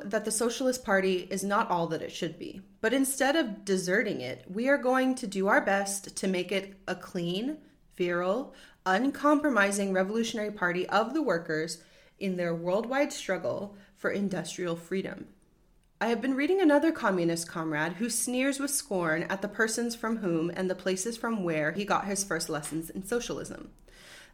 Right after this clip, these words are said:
They seem to appear utterly contemptible in his eyes,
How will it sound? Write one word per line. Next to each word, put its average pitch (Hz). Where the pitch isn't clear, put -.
They 262
seem 311
to 359
appear 254
utterly 294
contemptible 233
in 180
his 190
eyes, 170